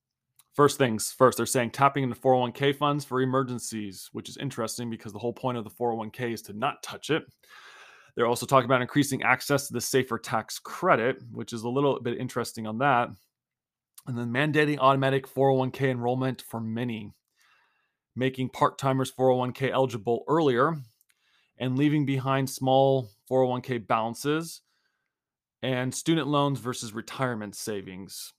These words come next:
Th-, there's, and then other things in it too are upping the catch-up contribution ante, raising the required minimal distribution age, improving ease of access to annuities,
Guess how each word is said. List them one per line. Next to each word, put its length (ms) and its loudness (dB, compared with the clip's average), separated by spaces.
Th-, 160 -6
there's, 260 -4
and 180 -2
then 320 -6
other 180 0
things 300 -4
in 60 -6
it 100 -8
too 240 2
are 160 0
upping 240 -4
the 80 -6
catch-up 380 0
contribution 760 -4
ante, 600 -2
raising 260 4
the 60 0
required 340 6
minimal 240 -2
distribution 640 -2
age, 380 0
improving 420 -4
ease 300 0
of 100 -8
access 440 -4
to 60 -10
annuities, 720 0